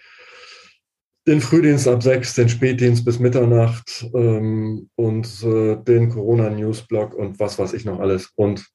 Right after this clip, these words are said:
dazu halt dann auch noch, auch noch, äh, Instagram. Was würdest du dir wünschen, für, wenn du, wenn du sagst, Mensch, so was, was man auf Instagram, ähm,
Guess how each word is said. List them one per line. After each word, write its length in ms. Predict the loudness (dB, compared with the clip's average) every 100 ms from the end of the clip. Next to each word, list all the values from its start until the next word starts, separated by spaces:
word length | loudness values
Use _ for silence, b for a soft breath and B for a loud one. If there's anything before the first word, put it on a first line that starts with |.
| _ _ _ _ _ _
dazu 680 | -2 0 -2 -8 0 2 4
halt 160 | 2 0
dann 140 | 0
auch 120 | 0
noch, 220 | 0 0 -4 -20 _ _ _ _ _ _ _ _
auch 180 | -2 0
noch, 320 | -2 -6 -10
äh, 340 | -8 -6 -8 -12 _ _
Instagram. 400 | -6 -4 -6 -10 B B -8
Was 180 | 0 2
würdest 220 | 2 2
du 40 |
dir 180 | 2 4
wünschen, 420 | 2 0 -2 -2
für, 440 | -4 -2 2 2 2
wenn 140 | 0
du, 220 | 0 -2
wenn 160 | 0 0
du 80 | 0
sagst, 320 | 0 -2 -4
Mensch, 240 | -6 -4
so 180 | -2 -2
was, 260 | -2 -4 -6
was 180 | -2
man 160 | 0 0
auf 120 | -2
Instagram, 580 | -4 -2 0 0 -2 -6 _ _ _ _ _ -2
ähm, 800 | 2 4 2 0 -2 -4 -8